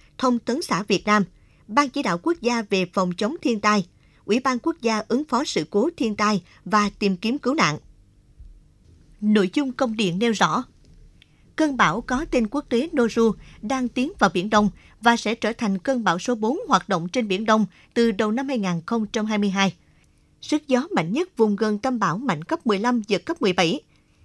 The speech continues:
Theo dự báo của Trung tâm Dự báo Khí tượng Thủy văn Quốc gia, sau khi vào Biển Đông,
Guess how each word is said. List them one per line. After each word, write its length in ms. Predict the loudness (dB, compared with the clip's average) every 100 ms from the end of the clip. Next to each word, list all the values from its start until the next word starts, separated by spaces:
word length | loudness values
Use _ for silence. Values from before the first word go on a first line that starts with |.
| _
Theo 140 | -2 0
dự 160 | 2
báo 240 | 0 -2 0
của 140 | 0
Trung 180 | 0 -2
tâm 220 | -2 -2
Dự 160 | 0 0
báo 180 | 0 -2
Khí 160 | -2
tượng 240 | 0 -2 0
Thủy 180 | -2 0
văn 160 | -2 -2
Quốc 120 | -2
gia, 200 | 0 0 0 _ -20 -2
sau 160 | -2
khi 200 | 0 -2
vào 240 | 0 0 0
Biển 220 | -2 0
Đông, 200 | 2